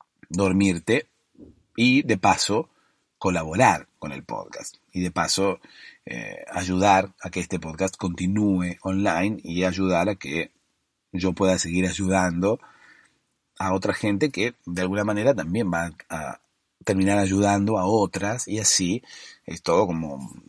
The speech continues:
como una cadena de ayuda, ¿no? Yo te ayudo, tú me ayudas, él me ayuda,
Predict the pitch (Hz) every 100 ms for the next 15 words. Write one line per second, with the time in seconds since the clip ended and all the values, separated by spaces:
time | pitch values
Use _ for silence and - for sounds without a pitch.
0 | _ - 87 92 90 95 85 90 90 80
1 | 82 107 101 80 - _ - 107 107 90
2 | 78 62 - _ _ - 82 98 90 95
3 | 98 117 113 110 101 98 92 87 101 104
4 | 101 - 92 90 87 87 92 92 98